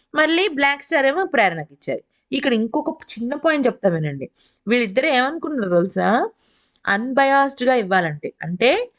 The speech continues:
ఆ, నిష్పక్షపాతంగా ఇవ్వాలి అంటే థర్డ్ పొజిషన్, ఆ, ప్రేరణ కాబట్టి ఫోర్త్ గౌతమ్కి ఇవ్వాలి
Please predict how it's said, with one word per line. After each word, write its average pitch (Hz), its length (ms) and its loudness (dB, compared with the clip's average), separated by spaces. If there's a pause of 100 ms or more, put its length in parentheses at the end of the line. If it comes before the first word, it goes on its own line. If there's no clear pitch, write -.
(380)
ఆ, 190 160 4
నిష్పక్షపాతంగా 254 1200 0
ఇవ్వాలి 220 560 2
అంటే 214 560 0 (360)
థర్డ్ 254 360 4
పొజిషన్, 285 480 -2
ఆ, 240 280 4
ప్రేరణ 196 520 0
కాబట్టి 170 500 0
ఫోర్త్ 262 500 2
గౌతమ్కి 196 460 0
ఇవ్వాలి 170 640 -2